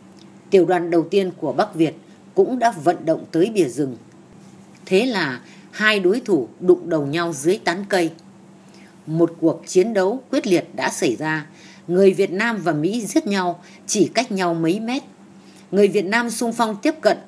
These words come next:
nhưng hoàn toàn không phải là hành động nướng quân kiểu biển người.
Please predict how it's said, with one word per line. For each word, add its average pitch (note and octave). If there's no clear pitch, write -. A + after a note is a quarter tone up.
nhưng G#3+
hoàn F#3+
toàn F3
không B3
phải D3+
là C#3
hành D#3+
động D#3
nướng G#3+
quân G3
kiểu D3
biển C3
người. C#3